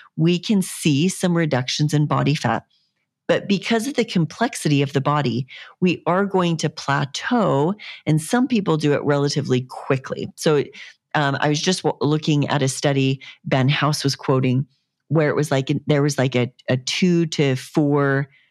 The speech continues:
um, reduction in pounds in body fat. And then there was this plateau as the body started moving, um, and, and moving less or getting more hunger signals. So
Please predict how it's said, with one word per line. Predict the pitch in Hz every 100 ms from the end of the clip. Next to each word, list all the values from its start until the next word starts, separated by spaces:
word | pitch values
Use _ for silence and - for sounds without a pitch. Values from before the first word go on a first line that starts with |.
| _ _ -
um, | 127 120 120 - 135
reduction | 147 127 - _ _ _ _ - - - 139 135 - 135 127 127 -
in | 127 123 120 120
pounds | - 104 92 135 175 - _ _
in | 123 127
body | 120 113 117
fat. | - 113 - _ - - - _
And | 156 156 151
then | 147 147 143
there | 143 135
was | 131
this | 123 127
plateau | - 120 123 - 196 170
as | 139 135
the | 127
body | 120 123 123
started | 127 - 120 113 117 113 - - -
moving, | 139 143 143 135 127 120 127 127 - _ 117
um, | 120 117 127 - _
and, | 120 117 110 - - _
and | 104 95 -
moving | 139 139 123 123
less | 127 147 147 - - - - -
or | 131
getting | 135 127 123
more | 120 117
hunger | 127 - 123 107 104 120 _ _ _
signals. | - - 131 107 98 98
So | - 175 147 151